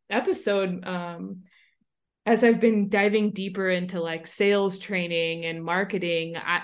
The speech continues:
it's becoming really obvious to me a lot of the stuff that we are experiencing when we get in somebody's funnel is very well designed to,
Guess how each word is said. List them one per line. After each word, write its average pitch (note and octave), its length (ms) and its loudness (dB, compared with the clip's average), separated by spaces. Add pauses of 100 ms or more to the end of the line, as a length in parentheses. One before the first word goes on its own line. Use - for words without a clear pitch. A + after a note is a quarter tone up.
it's G3+ 220 0
becoming B3+ 500 -2
really G3+ 400 4
obvious F#3 540 -4
to F#3+ 140 -8
me E3+ 460 -6 (1900)
a G#3 40 -4
lot F#3+ 500 0
of B3+ 120 -4
the B3+ 100 0
stuff F#3+ 680 -8
that F3+ 180 -4
we F3 180 -4
are E3+ 120 -2
experiencing F3 920 -6 (340)
when F#3 160 -2
we F3+ 100 0
get F3+ 140 -4
in F3 140 -2
somebody's F#3+ 540 -4
funnel F3+ 580 -8 (420)
is F#3 200 -4
very G3+ 840 -2
well F3+ 580 -2
designed F#3 920 -4 (160)
to, E3+ 600 -4